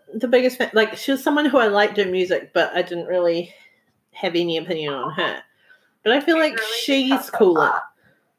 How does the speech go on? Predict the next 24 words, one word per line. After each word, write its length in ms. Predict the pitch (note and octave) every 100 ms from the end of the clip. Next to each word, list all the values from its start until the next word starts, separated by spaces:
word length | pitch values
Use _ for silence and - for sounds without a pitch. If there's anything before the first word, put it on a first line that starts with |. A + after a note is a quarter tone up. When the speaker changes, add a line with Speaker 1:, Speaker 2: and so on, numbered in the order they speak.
| _ _ _ -
Speaker 1:
Yeah, 260 | B3+ - - -
Speaker 2:
Yeah. 60 | - A#3
Speaker 1:
I 40 |
feel 100 | B3
like 120 | C#4 A3
she's 260 | B3 A#3+
cooler. 240 | - - A3
Speaker 2:
She's 60 |
killing 240 | G3 F#3+ -
it. 80 | - - _ - - G#3+
Speaker 1:
Mm. 240 | A3 F3 - _ _ _ _ _ _ _ -
Speaker 2:
<laughs> 0 |
I 500 | - C5+ - B4+ C5+
just 160 | A4+ -
wanna 200 | - D4 - -
cry 160 | - - -
thinking 320 | - - -
of 120 | - - -
her. 160 | - - - - - - -
<laughs> 60 | - - - - - - - - -
She's 220 | - - D#5+ - - D#5 F5 - -
so 120 | - A#4+ A#4 -
good. 720 | - - - - - -
<laughs> 40 | C#4+